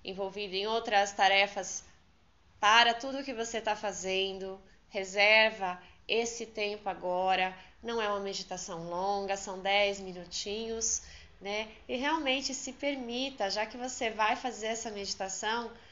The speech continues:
se permita, ah, silenciar por um momento, né? Estar presente nesse espaço onde você está agora, sentindo o seu corpo, pra realmente aproveitar ao máximo essa meditação.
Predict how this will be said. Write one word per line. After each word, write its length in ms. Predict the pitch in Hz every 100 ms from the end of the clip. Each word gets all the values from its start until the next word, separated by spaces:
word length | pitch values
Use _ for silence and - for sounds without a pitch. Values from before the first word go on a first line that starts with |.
| - -
se 280 | - - 226
permita, 920 | 262 262 233 220 220 226 226 196 185 - - - - -
ah, 440 | - 196 190 190 185
silenciar 1160 | - - 262 254 254 254 - 226 220 220 214 214
por 120 | 214
um 120 | 202
momento, 920 | 196 196 190 208 208 208 208 208 196 202 - - -
né? 400 | 190 196 220 226 226 - - - _ _ _
Estar 400 | - - 240 233
presente 840 | - 254 254 208 233 269 277 - 208
nesse 220 | 220 220
espaço 640 | 233 - 226 226 247 -
onde 160 | 220 220
você 320 | 220 220 226
está 280 | 220 - 220
agora, 760 | 202 165 190 208 214 214 208
sentindo 540 | 208 - 202 - 240 233
o 20 |
seu 240 | - 208 196
corpo, 520 | - 247 247 226 202 185 - - - -
pra 100 | 226
realmente 480 | 247 247 233 233
aproveitar 580 | 233 233 220 226 226 220
ao 180 | 214 233
máximo 600 | 220 202 214 233 - 185
essa 220 | 180 196
meditação. 720 | 185 180 - 185 185 185 151